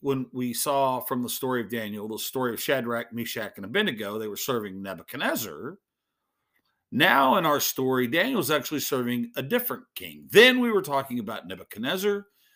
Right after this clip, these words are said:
but now he's actually serving under King Darius, which is actually the third king that he's served under in his eighty or so years of living.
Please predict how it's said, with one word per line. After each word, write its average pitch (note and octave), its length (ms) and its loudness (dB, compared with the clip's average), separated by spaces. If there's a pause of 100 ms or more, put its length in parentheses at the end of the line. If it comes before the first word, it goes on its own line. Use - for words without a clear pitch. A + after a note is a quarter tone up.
(380)
but A#2 140 -6
now G3 440 2
he's C3 180 0
actually E3+ 400 0
serving B2+ 580 0
under A#2 300 -4
King A2 340 -8
Darius, D#3+ 800 0 (540)
which C#3+ 200 -2
is C3 120 -2
actually D3 400 0
the B2 400 -2 (840)
third - 460 2
king F#2 340 -6
that F2+ 120 -12
he's G#2 320 -6
served C#3+ 420 -2
under E2 340 -10
in A2+ 120 -6
his A2+ 320 -6 (120)
eighty C3+ 580 2
or A#2+ 120 -2
so G#2 220 -6
years D#2+ 320 -14
of F2 80 -16
living. F2+ 300 -12